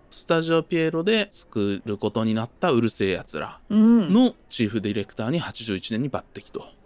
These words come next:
Speaker 2: おー。
Speaker 1: いうことですね。だからこの時まだ二十代ですね。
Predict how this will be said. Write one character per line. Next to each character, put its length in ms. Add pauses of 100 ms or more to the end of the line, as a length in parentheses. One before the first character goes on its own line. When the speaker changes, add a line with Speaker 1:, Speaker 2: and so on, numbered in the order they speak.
(100)
Speaker 2:
お 1040
ー。 380
Speaker 1:
い 40 (100)
う 40
こ 100
と 100
で 100
す 200
ね。 280 (880)
だ 60
か 100
ら 60
こ 100
の 80
時 140
ま 80
だ 60
二 140
十 200
代 120
で 120
す 160
ね。 160